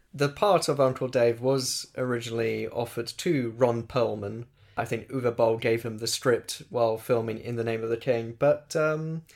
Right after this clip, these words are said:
Ron Perlman said that the script offended him and <laughs> declined.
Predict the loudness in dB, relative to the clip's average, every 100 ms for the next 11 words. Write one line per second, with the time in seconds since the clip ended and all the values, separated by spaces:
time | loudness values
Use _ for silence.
0 | -20 _ _ 0 2 2 -2 -2 0 -4
1 | -4 -4 -2 -2 -2 -4 -2 -4 -2 -6
2 | -2 -2 0 -2 -2 -2 -4 -6 -6 -6
3 | -6 -10 -10 -8 -4 0 0 0 -4 -8
4 | -12